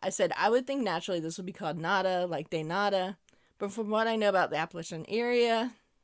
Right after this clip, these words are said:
is that towns are never pronounced the way you think there, so it's probably pronounced with a long A like Nada.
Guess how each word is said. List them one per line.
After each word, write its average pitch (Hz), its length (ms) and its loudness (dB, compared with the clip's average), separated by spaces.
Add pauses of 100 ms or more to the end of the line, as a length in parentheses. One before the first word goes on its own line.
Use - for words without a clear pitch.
(160)
is 190 160 -4
that 180 140 -4
towns 214 320 -2
are 196 80 0
never 185 260 -2
pronounced 170 340 -6
the 175 60 -6
way 160 80 -2
you 160 120 -4
think 156 440 -10
there, 143 300 -4
so 170 220 -4
it's 175 160 -6
probably 180 280 -2
pronounced 160 480 -8
with 160 140 -8
a 160 40 -6
long 160 280 -4
A 156 120 -6
like 147 200 -8
Nada. 156 340 -8